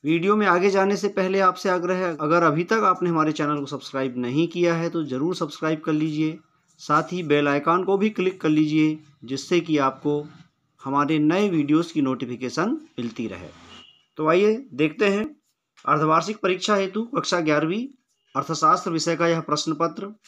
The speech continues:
प्रश्न पत्र कुल अस्सी अंकों का होगा। बीस अंक का आपका प्रोजेक्ट कार्य होगा। प्रश्न पत्र में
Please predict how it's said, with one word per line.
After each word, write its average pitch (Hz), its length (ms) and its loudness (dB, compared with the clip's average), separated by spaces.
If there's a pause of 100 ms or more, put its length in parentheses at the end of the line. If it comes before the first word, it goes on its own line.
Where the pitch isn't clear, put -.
(720)
प्रश्न 160 260 -2
पत्र 294 320 0
कुल 196 220 0
अस्सी 170 320 -2
अंकों 180 280 2
का 185 140 0
होगा। 180 300 0 (520)
बीस 170 340 -4
अंक 165 220 0
का 165 100 4
आपका 147 300 2
प्रोजेक्ट 143 440 -2
कार्य 170 240 2
होगा। 175 260 0 (720)
प्रश्न 160 260 -2
पत्र 190 240 0
में 208 240 0